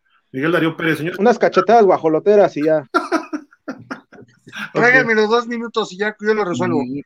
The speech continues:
Speaker 4: unos apes jicameros y listo.
Speaker 1: "Señores, buenas tardes", dice Miguel Darío.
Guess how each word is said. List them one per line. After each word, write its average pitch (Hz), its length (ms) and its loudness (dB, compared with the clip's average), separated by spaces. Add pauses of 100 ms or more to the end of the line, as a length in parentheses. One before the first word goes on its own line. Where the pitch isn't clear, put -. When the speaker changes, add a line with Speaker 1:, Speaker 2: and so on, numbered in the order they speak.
Speaker 4:
unos 147 280 -4
apes 160 280 -4
jicameros 135 680 -4
y 113 60 -6
listo. 113 400 -10 (1040)
Speaker 1:
"Señores, 160 380 0
buenas 180 260 2
tardes", 170 340 0
dice 156 100 -4
Miguel 147 160 -2
Darío. 143 440 0